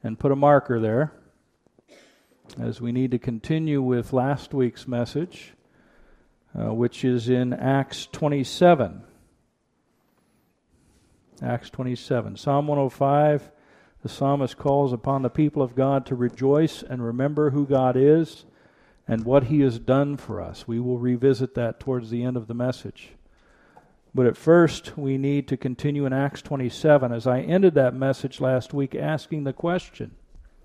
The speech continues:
"Why is it that you need to come to the end of yourself in order to truly see that you were never in control to begin with?"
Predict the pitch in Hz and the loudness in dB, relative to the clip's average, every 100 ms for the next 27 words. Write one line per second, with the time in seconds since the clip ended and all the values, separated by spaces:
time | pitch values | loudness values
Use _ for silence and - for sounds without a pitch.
0 | _ - - - - - - 120 139 165 | _ -20 -20 -20 -20 -20 -10 4 8 10
1 | 202 175 175 156 131 - 131 147 139 139 | 10 10 8 6 -2 -2 -4 -4 -4 -2
2 | 135 - 147 147 143 131 127 165 208 208 | -2 0 -2 -2 -4 -4 -4 2 4 4
3 | 135 113 101 - 104 98 - - _ _ | 0 -8 -8 -10 -10 -10 -16 -20 _ _
4 | _ _ _ _ _ - _ _ _ _ | _ _ _ _ _ -20 _ _ _ _
5 | _ - 127 143 156 143 131 - 190 214 | _ -8 0 4 4 4 -4 0 2 4
6 | 214 - - 170 139 131 127 - 143 131 | 2 0 0 2 4 2 -2 -6 -6 -4
7 | 131 147 160 160 165 143 139 143 127 - | -2 2 2 2 -2 -4 -6 -10 -10 -6
8 | 131 117 113 120 113 113 110 95 104 - | -4 -4 -6 -10 -10 -8 -10 -10 -16 -20